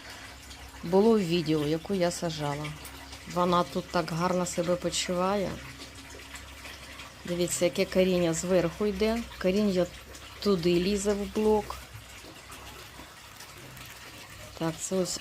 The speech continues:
з іншої сторони. Видно, да, що коріння туди і в блок іде. І ось росте. Вона доростила свій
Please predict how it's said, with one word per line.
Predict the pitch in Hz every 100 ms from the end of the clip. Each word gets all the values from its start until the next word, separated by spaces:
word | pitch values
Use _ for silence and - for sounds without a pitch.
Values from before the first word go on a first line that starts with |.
| -
з | 170 190
іншої | 180 170 202 202
сторони. | 202 - 220 214 220 214 220 - - - - 196 - - - - - - - - - - - - -
Видно, | 214 190 160 160
да, | 202 330
що | - 196
коріння | 190 196 190 175
туди | 175 175
і | 175
в | 170
блок | 196 339 -
іде. | 320 269 254 247 - - - - - - - - - - - -
І |
ось | 175 254 302
росте. | 277 262 - - 240 226 226 - - - - - - - - - - - - - - - - - - - - - - - - - - - - - - - - - - - - - -
Вона | 185 214 220
доростила | 202 196 202 202 - 202 185 170
свій | - - 185 196 202 190 165